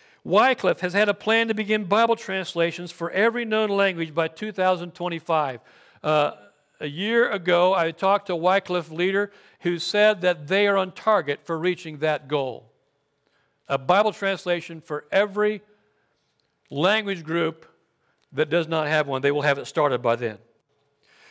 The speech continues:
See, a church planting ministry in India, one that we know of, that, uh, that we partner with in Global Assist,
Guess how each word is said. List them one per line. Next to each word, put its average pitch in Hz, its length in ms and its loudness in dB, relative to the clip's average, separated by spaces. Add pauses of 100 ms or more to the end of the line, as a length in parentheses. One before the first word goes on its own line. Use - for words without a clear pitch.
See, - 280 -8
a 165 60 2
church - 300 0
planting 226 300 0
ministry 214 280 -2
in 196 60 -6
India, 202 540 -2 (260)
one 214 280 2
that 214 80 -2
we 202 120 -4
know 185 280 2
of, 185 180 2
that, 160 200 0
uh, 156 200 -2
that 156 160 -2
we 185 100 2
partner 196 380 0
with 185 220 -2
in 156 100 -14
Global 170 320 0
Assist, 202 520 -2